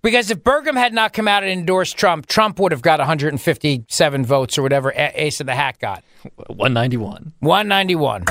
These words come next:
Speaker 1: Trump would have got, like, one seventy-five. But with Burgum's endorsement, Trump was able to win. Massive landslide. So, all right, maybe I'm oh for two, but I feel some redemption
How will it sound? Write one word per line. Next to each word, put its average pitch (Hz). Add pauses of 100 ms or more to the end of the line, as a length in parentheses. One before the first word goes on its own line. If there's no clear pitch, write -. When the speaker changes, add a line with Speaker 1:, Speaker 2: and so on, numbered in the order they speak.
(320)
Speaker 1:
Trump 240
would 262
have 254
got, 269
like, 254
one 254
seventy-five. 247
But 277
with 262
Burgum's 320
endorsement, 226 (480)
Trump 220
was 208
able 220
to 196
win. 180 (500)
Massive 170
landslide. 143
So, 190 (360)
all 339
right, 254
maybe 285
I'm 233
oh 214
for 208
two, 143 (260)
but 208
I 208
feel 226
some 208
redemption 143